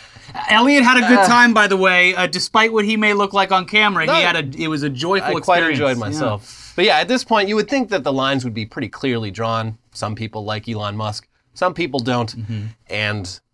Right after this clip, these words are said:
Speaker 2: that's that. But somehow, <laughs> Elon managed to do something this week that finally made even some of the simps who've been ride or die up till this point stop and wonder if, uh, maybe,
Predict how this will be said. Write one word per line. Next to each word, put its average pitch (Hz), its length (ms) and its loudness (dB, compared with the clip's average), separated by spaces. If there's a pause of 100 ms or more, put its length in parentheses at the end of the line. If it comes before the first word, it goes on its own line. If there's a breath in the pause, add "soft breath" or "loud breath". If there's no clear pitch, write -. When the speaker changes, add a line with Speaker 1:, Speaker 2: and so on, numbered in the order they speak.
(140)
Speaker 2:
that's 120 300 -4
that. 123 320 0
But 226 200 4
somehow, 233 680 4
<laughs> - 80 -20
Elon 302 340 4
managed 226 360 0
to 156 60 -14
do 165 160 -2
something 131 300 -2
this 120 160 -4
week 151 140 -2
that 180 140 -2 (180 loud breath)
finally 285 440 4
made 226 360 4
even 196 320 0
some 240 200 2
of 220 140 0
the 160 80 0
simps 202 360 -4
who've 147 140 -2
been 131 280 -2
ride 196 280 2
or 208 120 0
die 156 280 4
up 147 160 0
till 135 140 -4
this 135 160 -2
point 117 300 -6
stop 226 420 4
and 156 140 0
wonder 196 340 0
if, 151 260 -2
uh, 135 200 2 (420 loud breath)
maybe, 262 600 2